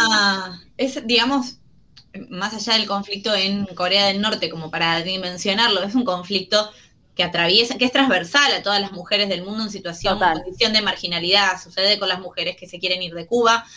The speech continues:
Speaker 1: sucede con, eh, las migrantes de Ucrania que quieren irse del país. O sea, si bien no existen en todos los países barreras políticas o, o, o polit-, políticas, ya lo dije, ¿no? <laughs> Polit-, políticas o políticas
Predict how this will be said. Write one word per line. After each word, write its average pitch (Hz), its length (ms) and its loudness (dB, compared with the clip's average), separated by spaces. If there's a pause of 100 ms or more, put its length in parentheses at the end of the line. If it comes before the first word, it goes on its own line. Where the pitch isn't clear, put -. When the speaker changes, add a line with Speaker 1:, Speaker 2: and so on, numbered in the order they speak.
(140)
Speaker 1:
sucede 214 460 0
con, 196 260 4 (220)
eh, 170 320 2
las 180 160 -2
migrantes 196 640 0
de 175 320 0
Ucrania 208 720 2
que 175 280 0
quieren 185 380 0
irse 214 380 -2
del 170 200 -4
país. 185 400 0
O 185 60 -20
sea, 165 240 -2 (220)
si - 120 -8
bien 202 140 2
no 226 60 0
existen 240 400 0
en 190 80 -2
todos 196 160 4
los 202 100 0
países 214 320 2 (220)
barreras 180 400 2 (100)
políticas 175 880 2
o, 165 320 -8 (400)
o, 175 300 -2 (100)
o 175 160 -6
polit-, 202 420 4 (240)
políticas, 190 360 -2
ya 180 60 -2
lo 160 60 -4
dije, 160 140 -6
¿no? 226 120 2
<laughs> - 460 -4
Polit-, 254 760 2
políticas 240 800 2
o 196 120 0
políticas 202 720 2